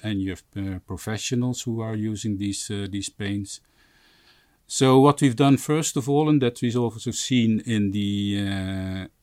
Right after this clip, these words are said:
in the, uh, approval of these, uh, related substances, that we, uh, implemented a measure, meaning that, uh, the concentration of B I T in the paint, for example,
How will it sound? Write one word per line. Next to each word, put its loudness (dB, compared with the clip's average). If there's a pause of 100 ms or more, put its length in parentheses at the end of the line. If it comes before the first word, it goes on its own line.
in -2
the, -4
uh, -10
approval -4
of -12
these, -6
uh, -6
related 0
substances, -6 (840)
that 2
we, 6
uh, 0
implemented 4
a 0
measure, 0
meaning 4
that, -4 (120)
uh, -4
the -2
concentration -2
of -6
B 0
I -2
T -2
in 0
the -4
paint, 0
for -4
example, -4